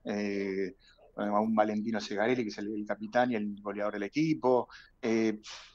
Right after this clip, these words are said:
¿sos de hablar con, con el resto, con los más jóvenes? Vos tenés veintitrés años, mucha experiencia, pero bueno, hay jugadores que tienen dieciséis años, dieciocho, diecinueve, que todavía están en el colegio secundario.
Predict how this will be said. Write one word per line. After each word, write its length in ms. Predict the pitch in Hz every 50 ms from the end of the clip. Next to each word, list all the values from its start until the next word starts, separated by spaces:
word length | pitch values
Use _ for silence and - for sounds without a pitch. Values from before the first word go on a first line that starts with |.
| - - - - - -
¿sos 200 | - - 156 139
de 100 | 139 131
hablar 340 | 117 117 120 127 127 131 135
con, 280 | 120 120 113 107 107
con 160 | 107 - 110 110
el 60 | 107
resto, 280 | 113 123 131 - 120
con 120 | 104 104 104
los 140 | 104 98 101
más 120 | 110 -
jóvenes? 960 | - 131 135 143 143 143 135 135 131 127 123 123 - - - - - - - _
Vos 80 | - 127
tenés 180 | - 160 139 127
veintitrés 380 | 123 123 123 120 127 143 -
años, 180 | 143 151 185 147 127
mucha 180 | 127 113 117
experiencia, 440 | 104 107 123 117 127 113 104 - 101
pero 180 | - 107 107 110
bueno, 260 | 123 131 113 - - _ _ _ _ -
hay 140 | - 123 120
jugadores 300 | - - 123 117 110 -
que 20 |
tienen 160 | - 120 117
dieciséis 400 | 110 101 95 - 107 101 95 -
años, 420 | 143 151 151 147 135 127 117 117 - _ _ _ _ _ -
dieciocho, 640 | 117 107 98 - 110 117 127 135 135 135 - - 110
diecinueve, 840 | 104 107 104 - - 101 104 117 135 139 135 123 120 113 110 110 - _ _ _ _
que 80 | -
todavía 180 | 107 110 120 120
están 120 | 120 127
en 60 | 113 110
el 60 | 104
colegio 220 | 113 113 113 -
secundario. 680 | - - 101 104 104 107 131 143 147 131 127 120 117